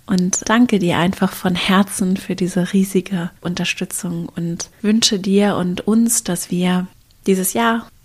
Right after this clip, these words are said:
schön ausklingen lassen. Und vor allem im kommenden Jahr freue ich mich auf alles, was hier noch kommt. Es ist viel geplant. Wir haben viele Ideen, auch in meiner Female Leadership Academy. Und es war ein großartiges Jahr zwanzig zwanzig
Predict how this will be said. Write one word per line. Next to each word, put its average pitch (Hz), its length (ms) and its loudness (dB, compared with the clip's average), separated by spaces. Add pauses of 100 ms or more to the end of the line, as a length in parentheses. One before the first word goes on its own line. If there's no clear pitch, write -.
(220)
schön - 300 -4
ausklingen 196 480 0
lassen. 185 560 -4
Und 185 200 -6
vor - 120 -8
allem 185 200 -4
im 185 120 -4
kommenden 180 480 -4
Jahr 170 260 0 (100)
freue 180 260 -2
ich 180 100 -4
mich 190 180 -4
auf - 120 -6
alles, 180 300 -2
was 175 140 -6
hier 180 100 -6
noch 175 200 -6
kommt. 190 380 0 (100)
Es 180 180 -6
ist - 80 -8
viel 233 260 2
geplant. 185 720 2
Wir 185 80 0
haben 180 120 0
viele 196 260 -2
Ideen, 185 440 2
auch - 180 -4
in 180 80 -2
meiner 165 220 0
Female 180 340 2
Leadership 202 460 0
Academy. 185 600 0 (100)
Und 180 460 -4
es 180 180 -6
war 175 80 0
ein 175 200 -2
großartiges 180 720 2
Jahr 175 180 -2
zwanzig - 440 -8
zwanzig 180 600 -6